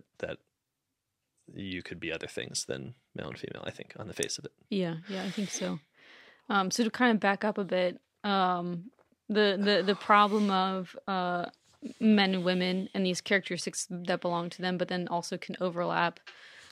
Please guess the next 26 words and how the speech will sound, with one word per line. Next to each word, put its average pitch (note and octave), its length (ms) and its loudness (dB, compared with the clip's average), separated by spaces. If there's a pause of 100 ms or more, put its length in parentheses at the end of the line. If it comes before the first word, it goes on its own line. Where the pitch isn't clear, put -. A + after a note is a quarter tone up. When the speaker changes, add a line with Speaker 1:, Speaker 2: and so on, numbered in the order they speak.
(280)
Speaker 2:
and G#3 160 6
yet F#3+ 200 6
also, E3+ 580 0
um, F3 440 -2 (460)
this G3 380 -2
idea F#3 400 4
of, F3 80 0
like, F3 140 -4
participating A3 720 6
in F#3+ 80 2
a, F3+ 80 2
in F#3 140 0
a F3+ 40 2
principle A3 460 2
or, G#3 200 4
like, E3+ 140 -6
or F3 260 2
revealing F#3+ 680 0
something, G3 400 -2
like F3+ 160 -4
you F3+ 80 -2
mentioned, E3+ 480 -4
von E3 220 -4
Balthasar E3+ 520 -4
and E3 120 -4
the, E3 80 -6